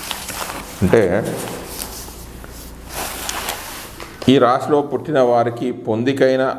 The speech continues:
అవయవ-, అవయవాలతో కూడిన పొడవైన చేతులు, మధ్యమైన దేహము, పొట్టిగా ఉన్న కేశాలు కలిగి కాంతివంతమైన దేహం కలిగి ఉంటారు. వీరి కళ్ళు నీలం లేదా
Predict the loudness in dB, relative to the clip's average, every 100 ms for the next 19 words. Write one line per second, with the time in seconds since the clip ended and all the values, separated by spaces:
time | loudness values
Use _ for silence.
0 | 0 4 6 6 4 0 -4 -2 2 2
1 | 4 4 2 0 -2 -2 -2 0 0 0
2 | 2 4 6 4 2 2 2 4 2 0
3 | -4 -12 -18 -20 -8 2 4 6 6 4
4 | 6 4 4 2 2 2 4 2 0 -4
5 | -8 -18 -20 -2 0 2 4 6 6 6
6 | 2 -2 -4 -4 -2 -2 2 2 2 2
7 | 0 0 -2 -6 -10 -16 -20 -20 _ 2
8 | 4 4 4 6 6 6 2 2 2 0
9 | 0 2 2 4 2 2 0 0 -2 0
10 | 0 0 -8 -16 -6 4 6 6 4 2
11 | 0 -6 -16 -20 -20 0 2 4 4 4
12 | 6 4 4 2 4 4